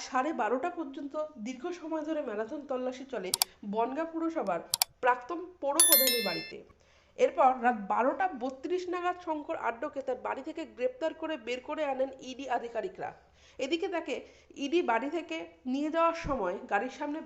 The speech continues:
বিক্ষোভ দেখাতে শুরু করেন তার অনুগামীরা। এমনকি ইডির গাড়ি লক্ষ্য করে ইটও ছোড়া হয় বলে অভিযোগ। পরিস্থিতি সামাল দিতে ঘটনাস্থলে পৌঁছায়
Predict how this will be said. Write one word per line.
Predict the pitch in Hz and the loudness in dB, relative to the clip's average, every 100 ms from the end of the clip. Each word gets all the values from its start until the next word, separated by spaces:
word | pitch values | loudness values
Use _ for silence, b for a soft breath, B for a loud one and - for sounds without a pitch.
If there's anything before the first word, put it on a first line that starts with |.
| 220 | -8
বিক্ষোভ | 254 - 392 370 | -10 -4 -2 -2
দেখাতে | 370 359 339 | -4 -6 -4
শুরু | 349 330 | -2 0
করেন | 302 285 285 | 0 0 -2
তার | 294 - | -4 -2
অনুগামীরা। | 247 240 208 180 - - - B B 247 | -2 0 -2 -4 -6 -2 -2 B B 2
এমনকি | 330 370 - 247 | 2 -2 -6 -4
ইডির | 302 262 | -4 0
গাড়ি | 247 269 262 | 0 0 -2
লক্ষ্য | 254 294 | 0 0
করে | 302 302 - 269 | 0 -4 -8 -8
ইটও | 269 349 | -6 -6
ছোড়া | 320 294 | -4 -2
হয় | 294 269 | 0 6
বলে | 254 415 | 8 8
অভিযোগ। | 403 - - - - - 254 | 6 2 -2 -4 -10 -12 -4
পরিস্থিতি | 254 - 269 269 | -4 -4 -12 -8
সামাল | 233 240 262 | -4 -2 -2
দিতে | 269 285 226 | -4 -6 -4
ঘটনাস্থলে | 226 254 262 285 277 285 | -4 -4 -4 -8 -6 -2
পৌঁছায় | 294 302 202 | -4 -2 -6